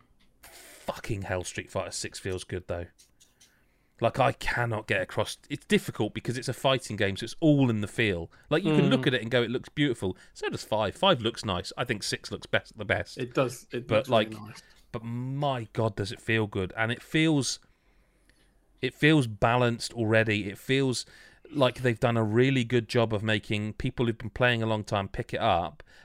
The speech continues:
Speaker 1: and go, "Yeah, I know Ken's moves," you know. But also, there's new stuff to understand. Like, there's a meter now where you, you, you can,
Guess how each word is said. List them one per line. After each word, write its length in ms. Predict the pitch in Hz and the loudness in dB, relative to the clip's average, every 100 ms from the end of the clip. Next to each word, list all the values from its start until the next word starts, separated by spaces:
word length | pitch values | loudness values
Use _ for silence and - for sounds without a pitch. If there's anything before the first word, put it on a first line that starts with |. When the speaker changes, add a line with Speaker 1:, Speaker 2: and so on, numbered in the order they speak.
| - | -10
Speaker 1:
and 100 | 95 | -2
go, 180 | 95 98 - | -2 -2 -2
"Yeah, 160 | 120 | 0
I 100 | 117 | 2
know 140 | 107 95 | 0 -2
Ken's 340 | - 92 92 | -4 -6 -6
moves," 420 | 90 87 98 - _ _ _ _ | -6 -6 -8 -14 _ _ _ _
you 100 | 98 | -4
know. 200 | 87 90 - - - | -2 -4 -8 -6 4
But 100 | 135 | 6
also, 640 | 165 160 - 92 87 110 - _ _ _ _ _ _ _ _ _ _ - | 6 4 0 0 -2 -4 -8 _ _ _ _ _ _ _ _ _ _ 0
there's 180 | 120 104 | 2 4
new 160 | 131 123 | 4 2
stuff 380 | - 87 - | 0 -2 -6
to 340 | - 113 98 107 - | -4 -2 -2 -8 -10
understand. 560 | 110 104 - 127 120 104 | -8 -6 -2 2 2 0
Like, 100 | 95 | -4
there's 140 | 101 | -4
a 80 | 101 | -4
meter 420 | 107 123 120 113 | 0 0 0 -2
now 380 | 95 90 90 90 110 | -2 -2 -4 -8 -8
where 120 | 104 | -6
you, 180 | 98 101 | -4 -6
you, 260 | 95 107 113 | -8 -8 -8
you 100 | 110 | -10
can, 300 | - 101 95 | -8 -8 -8